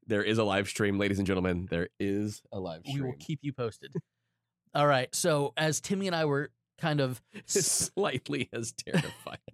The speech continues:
Speaker 1: me.
Speaker 2: <laughs> as we were, uh, spitballing back and forth with each other this morning, as we were setting up our stuff, we were discussing our annual meeting and the Vision Sunday that
Speaker 1: Yep.
Speaker 2: Lakeview had.
Speaker 1: Both of which required a full presentation.
Speaker 2: Yeah. And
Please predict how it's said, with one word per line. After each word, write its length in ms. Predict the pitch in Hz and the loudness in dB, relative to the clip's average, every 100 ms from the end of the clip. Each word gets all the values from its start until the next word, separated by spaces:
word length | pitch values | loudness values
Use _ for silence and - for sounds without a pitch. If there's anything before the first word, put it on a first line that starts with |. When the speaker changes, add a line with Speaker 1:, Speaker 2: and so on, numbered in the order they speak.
| - | -20
Speaker 1:
me. 80 | - _ - | -20 _ -18
Speaker 2:
<laughs> 300 | - - - | -16 -14 -8
as 220 | - 151 135 | -2 0 2
we 140 | 151 | 2
were, 200 | 156 139 | 4 4
uh, 180 | 135 120 _ _ - | 4 2 _ _ -14
spitballing 880 | 143 - - 180 175 170 160 151 147 | -4 -2 0 -2 0 0 2 2 2
back 180 | 139 143 | 0 0
and 100 | 135 | -2
forth 240 | 131 139 131 | 0 0 0
with 120 | 123 | -2
each 140 | 123 | -2
other 160 | 139 135 | 0 0
this 160 | 123 | 0
morning, 240 | 135 135 127 | 0 0 0
as 120 | 117 | 0
we 80 | 131 | 0
were 100 | 117 | 0
setting 380 | - 151 135 131 | 0 2 2 0
up 140 | 127 | 0
our 340 | 139 131 131 131 _ - | -2 -2 -4 -6 _ -14
stuff, 320 | - 151 135 | -4 -2 -2
we 80 | 143 | -2
were 60 | |
discussing 560 | 120 127 - 143 135 127 | -4 -6 -2 0 0 -2
our 300 | 113 113 110 - _ _ _ - | -2 -2 -4 -8 _ _ _ -4
annual 260 | 156 143 131 | 0 4 4
meeting 380 | 139 135 139 131 | 2 2 0 0
and 260 | 127 123 | 0 0
the 140 | 120 120 | 0 0
Vision 580 | 127 143 143 143 139 - | 2 2 2 2 0 -2
Sunday 420 | - 151 135 131 | -2 0 2 2
that 140 | 127 - | 0 2
Speaker 1:
Yep. 60 | |
Speaker 2:
Lakeview 280 | 127 - 147 | 0 2 2
had. 220 | 139 135 | 4 4
Speaker 1:
Both 220 | 139 143 143 | 4 4 4
of 120 | 123 | 4
which 280 | 143 147 - | 4 2 -2
required 500 | 120 117 - 107 117 | -2 0 2 4 4
a 60 | 107 - - - | 2 -2 -10 2
full 180 | 120 127 - | 2 2 0
presentation. 500 | 120 143 139 117 175 | 0 2 0 2 4
Speaker 2:
Yeah. 140 | 202 - _ _ _ _ - | 4 0 _ _ _ _ 0
And 400 | 160 143 139 | 2 2 0